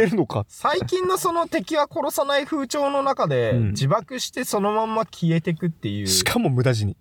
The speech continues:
Speaker 2: うん。
Speaker 1: うん。
Speaker 2: で、効かない。<laughs> まあ、無駄死にで言ったら確かに無駄死によ。
Speaker 1: うん。
Speaker 2: いや、でも、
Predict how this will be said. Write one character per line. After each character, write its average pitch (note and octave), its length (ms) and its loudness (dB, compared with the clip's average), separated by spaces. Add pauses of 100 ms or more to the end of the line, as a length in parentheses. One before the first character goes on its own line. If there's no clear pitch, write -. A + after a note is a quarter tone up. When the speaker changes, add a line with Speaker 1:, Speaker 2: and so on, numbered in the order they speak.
Speaker 2:
う - 40 -14
ん。 E2+ 460 -4 (200)
Speaker 1:
う B2 40 0
ん。 - 20 -2
Speaker 2:
で、 D3+ 200 2
効 B2 40 -2 (200)
か F3 160 2
な E3 140 2
い。 D#3+ 60 4 (280)
<laughs> - 240 -14
ま G3 100 4
あ、 D#3 60 0 (220)
無 E3+ 200 4
駄 C4 220 6
死 F4+ 140 -2
に F#4 140 2
で F#4 140 6
言 F#4+ 100 6
っ - 20 -2
た G4 200 4
ら G4 120 6
確 F3+ 320 0
か A3+ 100 4
に B3+ 100 -2
無 B3+ 120 -2
駄 B3+ 120 6
死 A3 140 0
に D#3+ 100 4
よ。 F2+ 200 -2
Speaker 1:
う C#3+ 40 -4
ん。 A#2 40 0
Speaker 2:
い C3 200 -4
や、 G#3 120 4
で G#3+ 80 2
も、 F3+ 120 0